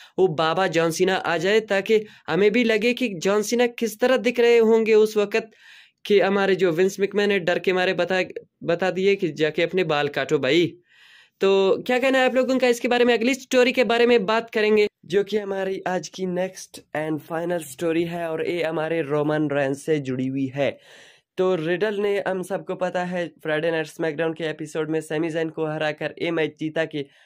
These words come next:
अगर रिडल सैमी ज़ैन को हराएंगे तो उसको मिलने वाला है रोमन रेंस के अनडिस्प्यूटेड डब्ल्यूडब्ल्यूई यूनिवर्सल चैंपियनशिप के लिए मौका। तो डब्ल्यूडब्ल्यूई ने इसी को, इसी जीत के रिडल को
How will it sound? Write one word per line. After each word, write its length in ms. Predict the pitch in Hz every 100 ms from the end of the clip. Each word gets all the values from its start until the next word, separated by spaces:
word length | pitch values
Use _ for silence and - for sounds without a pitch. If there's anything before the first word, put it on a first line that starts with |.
| _
अगर 320 | 143 147 170 156 -
रिडल 360 | 139 151 156 160
सैमी 320 | 156 151 160
ज़ैन 200 | 160 165
को 160 | 156 160
हराएंगे 640 | 156 156 156 156 156 156 151 _ _ _
तो 160 | 156 151 156
उसको 400 | 147 147 - 180
मिलने 340 | 165 160 151 156
वाला 260 | 156 151
है 200 | 156 156 151 -
रोमन 320 | 127 139 151 147
रेंस 260 | 147 147 143
के 160 | 151
अनडिस्प्यूटेड 720 | 147 143 147 160 - 156 156 139
डब्ल्यूडब्ल्यूई 680 | 143 160 147 143 147 143 143 _ _
यूनिवर्सल 440 | 131 147 147 139 151
चैंपियनशिप 640 | - 139 143 139 135 151 -
के 100 | 143
लिए 160 | 143
मौका। 400 | 135 131 127 135 107 - _ _ _ -
तो 360 | 165 165 147 -
डब्ल्यूडब्ल्यूई 640 | 151 165 208 208 190 202
ने 140 | 202 196
इसी 360 | 190 170 196
को, 340 | 190 185 170 -
इसी 260 | - 147 185
जीत 280 | 143 185 185
के 140 | 185
रिडल 320 | 165 160 175
को 180 | 160 170